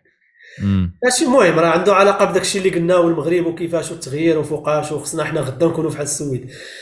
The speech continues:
Speaker 2: لا، ما فيهاش تناقض، لان راه تتبان شي حاجه ماشي هي دي، ولكن اش تعني انك تكون كندي؟ اذا هاد لي زانديجان اللي كاين هنا ماشي كنديين. الطاليانيين ديال سيسيلي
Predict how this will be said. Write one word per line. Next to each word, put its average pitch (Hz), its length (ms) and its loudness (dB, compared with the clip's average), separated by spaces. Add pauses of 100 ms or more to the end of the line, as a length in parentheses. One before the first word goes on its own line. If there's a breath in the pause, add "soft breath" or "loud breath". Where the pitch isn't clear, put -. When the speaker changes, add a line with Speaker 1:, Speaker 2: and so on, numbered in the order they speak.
(420 loud breath)
Speaker 2:
لا، 190 520 4
ما 277 80 2
فيهاش 330 300 2
تناقض، 226 440 0
لان 170 260 2 (460)
راه 160 240 -6
تتبان 196 320 0
شي 226 160 -4
حاجه 214 220 0
ماشي 208 260 -4
هي 170 240 0
دي، 151 120 -6
ولكن 185 520 -2 (560)
اش 226 140 -8
تعني 202 400 -4
انك 165 220 -6
تكون 143 200 -10
كندي؟ 131 340 -12 (400)
اذا 175 240 2
هاد 185 120 2
لي 190 80 0
زانديجان 170 460 2
اللي 151 100 -6
كاين 135 240 -6
هنا 139 120 -4
ماشي 214 180 -6
كنديين. 131 580 -6 (1160 loud breath)
الطاليانيين 190 680 4
ديال 170 160 2
سيسيلي 156 580 -4